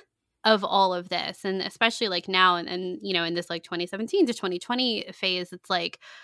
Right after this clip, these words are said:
what was the point of investing in all of these characters? Like, to have this super dark story, to, to be in the trenches with these characters for so long, and for it to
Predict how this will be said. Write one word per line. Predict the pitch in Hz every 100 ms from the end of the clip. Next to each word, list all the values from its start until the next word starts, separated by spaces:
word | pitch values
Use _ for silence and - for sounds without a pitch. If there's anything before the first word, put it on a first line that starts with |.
| _ _ -
what | 220 302
was | 339
the | -
point | 240 - 311
of | 220
investing | 190 185 220 262 226 202 180
in | 190
all | 180 202
of | 202
these | 190 185
characters? | - - 233 269 - 175 175
Like, | 180 -
to | 185
have | - 233 254
this | 190 175 -
super | - - 240 226 196
dark | 202 202 -
story, | - 226 233 185 -
to, | - 190 -
to | -
be | 202 180 233 240
in | 220 226
the | 202
trenches | - 214 214 214 196 - - - - - -
with | 208 214 214
these | 196 185
characters | - 196 196 185 175
for | - 185
so | - 214 196
long, | 190 185 185 202 - - _ _
and | - 196 185 185 185 _
for | - 214 202
it | 202 185 - -
to | -